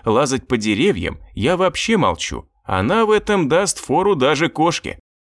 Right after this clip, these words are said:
«Все чисто», спрыгнув с ветки, отрапортовала Кара. «Видела только нежить, игроков нет». «Отлично», произнес я. «Знакомьтесь с еще одним членом отряда», и призвал своего спутника.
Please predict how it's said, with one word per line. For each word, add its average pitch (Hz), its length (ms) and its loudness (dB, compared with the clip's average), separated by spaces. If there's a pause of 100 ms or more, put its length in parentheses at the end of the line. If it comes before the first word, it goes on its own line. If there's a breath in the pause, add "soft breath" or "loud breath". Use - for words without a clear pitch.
(100)
«Все 277 220 2
чисто», - 580 -2 (100)
спрыгнув 117 500 0
с - 100 -4
ветки, 160 500 -2
отрапортовала 120 840 0
Кара. - 400 -6 (200)
«Видела 208 460 2
только 190 600 0 (120)
нежить, 196 720 0
игроков 139 640 0
нет». 87 320 -6 (280)
«Отлично», 92 640 -2 (180)
произнес 107 500 0
я. 71 280 -6 (180)
«Знакомьтесь 131 960 0
с - 120 -2
еще 147 540 0
одним 160 420 0
членом 113 460 0
отряда», 76 540 -4 (180)
и 190 160 -2
призвал 147 500 0
своего 113 400 2
спутника. - 580 -10